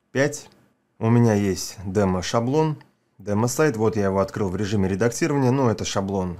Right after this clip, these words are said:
самих разработчиков Gridbox. И давайте на примере этого шаблона посмотрим на обновления. Обновления крутые,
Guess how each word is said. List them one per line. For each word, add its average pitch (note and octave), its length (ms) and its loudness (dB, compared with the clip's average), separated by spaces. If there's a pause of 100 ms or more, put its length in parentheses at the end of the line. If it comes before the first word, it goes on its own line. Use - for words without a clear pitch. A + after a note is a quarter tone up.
самих F#2+ 380 -2
разработчиков F#2 640 -6
Gridbox. A#2 440 -2 (440)
И C#3+ 80 -2
давайте A#2+ 560 2 (220)
на G2+ 180 -6
примере A#2 360 4
этого G#2 200 -2
шаблона A2+ 420 0
посмотрим G#2+ 560 0
на A2 120 2
обновления. G2+ 640 -2 (160)
Обновления C3 600 4
крутые, C3 680 2